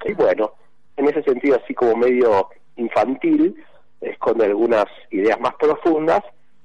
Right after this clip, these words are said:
pero tiene que ver en principio con eso, con el anuncio de un año que están haciendo, también es como un sonido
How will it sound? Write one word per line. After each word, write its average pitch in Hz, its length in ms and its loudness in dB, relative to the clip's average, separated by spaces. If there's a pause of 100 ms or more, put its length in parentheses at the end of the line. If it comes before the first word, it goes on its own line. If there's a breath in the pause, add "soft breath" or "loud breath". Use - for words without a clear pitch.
pero 139 220 0
tiene 135 240 -2
que 120 80 2
ver 127 380 2
en 110 140 -2
principio 120 840 -2
con 110 240 2
eso, 104 320 0
con 90 120 -2
el 92 100 0
anuncio 110 340 0
de 101 60 0
un 104 40 0
año 104 180 2
que 95 80 -4
están 123 220 0
haciendo, 131 840 2
también 110 280 0
es - 60 -18
como 113 140 0
un 113 80 -2
sonido 110 500 0